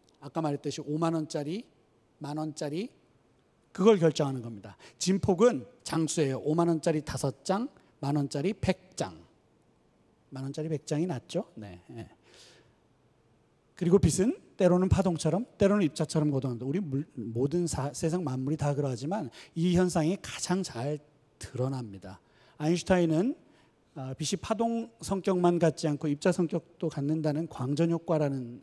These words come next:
아, 현상을, 아, 실험적으로 입증하고 잘 설명해서 상대성 이론이 아닌 광전 효과로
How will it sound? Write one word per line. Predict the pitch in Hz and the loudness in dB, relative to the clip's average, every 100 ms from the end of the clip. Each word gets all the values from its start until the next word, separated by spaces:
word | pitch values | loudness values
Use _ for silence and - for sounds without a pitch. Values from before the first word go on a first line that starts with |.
| - | -12
아, | 135 123 123 110 | -12 -12 -14 -10
현상을, | 160 147 147 143 185 - _ _ _ _ _ _ _ | -8 -6 -8 -6 -8 -10 _ _ _ _ _ _ _
아, | - - - | -20 -20 -14
실험적으로 | - 185 160 135 | -6 -2 0 0
입증하고 | 127 - 147 123 113 190 269 - _ _ _ | -4 -4 -4 -4 -4 -4 -6 -16 _ _ _
잘 | - 123 147 | -16 -12 -10
설명해서 | 175 185 170 123 170 175 113 _ _ _ | -8 -4 -4 -4 -6 -6 -8 _ _ _
상대성 | - 185 190 185 196 | -2 4 4 4 4
이론이 | 156 156 151 | 4 4 2
아닌 | 127 120 208 - - | 0 -2 -6 -8 -12
광전 | - 123 143 143 | -4 0 2 2
효과로 | 135 123 135 139 | -2 -6 -6 -8